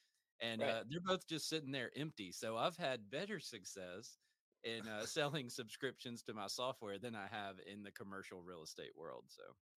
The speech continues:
Speaker 1: uh, fun little tidbit there.
Speaker 2: Right. But, hey, you own that, so you can sell it.
Speaker 1: Yeah.
Speaker 2: Or do
Speaker 1: Yeah, I
Speaker 2: whatever you
Speaker 1: could.
Speaker 2: want with it.
Speaker 1: Right.
Speaker 3: So in
Speaker 1: So
Speaker 3: your brand of, uh, expand your reality, do you guys have any other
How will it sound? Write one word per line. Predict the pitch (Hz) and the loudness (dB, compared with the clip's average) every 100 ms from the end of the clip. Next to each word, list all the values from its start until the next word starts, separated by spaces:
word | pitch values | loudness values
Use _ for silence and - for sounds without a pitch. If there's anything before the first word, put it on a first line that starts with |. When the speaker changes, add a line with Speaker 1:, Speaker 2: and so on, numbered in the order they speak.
| - - _ _ | -20 -20 _ _
Speaker 1:
uh, | 85 87 92 95 | -4 -2 -2 -4
fun | - 151 147 | 0 2 4
little | 135 123 | 2 0
tidbit | 107 147 127 90 - - | 0 -2 -2 -4 -6 -8
there. | 67 62 _ _ _ _ _ _ - | -10 -10 _ _ _ _ _ _ -2
Speaker 2:
Right. | 120 151 - - - | 4 4 4 -4 -8
But, | 107 127 - | 2 2 4
hey, | 135 143 95 - | 6 6 4 -2
you | 110 117 | 0 4
own | 131 120 | 4 2
that, | 104 95 - _ _ | -2 -4 -8 _ _
so | - | -4
you | 104 110 | -2 -2
can | 104 | -6
sell | - 101 127 | -4 -2 -2
it. | - _ _ _ _ _ - | -4 _ _ _ _ _ -8
Speaker 1:
Yeah. | 92 110 123 _ _ - | 0 0 0 _ _ -8
Speaker 2:
Or | |
do | 98 | 0
Speaker 1:
Yeah, | 110 | 4
I | 117 | 4
Speaker 2:
whatever | |
you | 117 | 4
Speaker 1:
could. | 131 | 0
Speaker 2:
want | 120 | 0
with | 104 | -8
it. | - - _ _ _ _ | -12 -16 _ _ _ _
Speaker 1:
Right. | - 123 123 _ _ _ _ _ _ - | -2 -2 -2 _ _ _ _ _ _ -2
Speaker 3:
So | - | 6
in | 127 147 | 8 8
Speaker 1:
So | |
Speaker 3:
your | 151 139 | 8 8
brand | 113 110 120 131 135 | 8 8 8 8 6
of, | 113 101 - - _ | 6 4 0 -18 _
uh, | 98 95 87 82 87 _ _ _ | -6 -4 -4 -8 -12 _ _ _
expand | 104 - - 123 120 | -8 -4 2 2 4
your | 110 104 | 4 4
reality, | 98 98 107 90 85 104 _ - | 6 6 6 4 2 -4 _ -6
do | |
you | 101 | 0
guys | 110 107 - | 2 2 2
have | 113 | 0
any | 107 104 | 2 2
other | 104 110 104 | 4 4 2